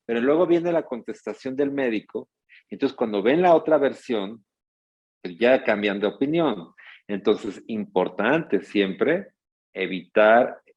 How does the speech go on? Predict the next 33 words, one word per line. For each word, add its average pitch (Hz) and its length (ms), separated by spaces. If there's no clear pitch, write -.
un 110 220
mal 110 220
comentario 117 440
solamente 113 560
con 101 160
una 101 200
versión, 135 440
a 107 100
no 92 100
ser 110 200
que 135 120
tengamos 104 540
las 82 220
dos. 123 460
Hasta 104 340
en 85 120
tanto, 117 340
si 101 160
no, 117 160
no 143 140
se - 180
vale 117 360
dar 104 260
este 107 300
tipo 104 680
de, 107 540
mm, 104 440
malos 120 600
comentarios, 131 960
eh, 107 440
a 104 80
un 101 140
paciente 98 800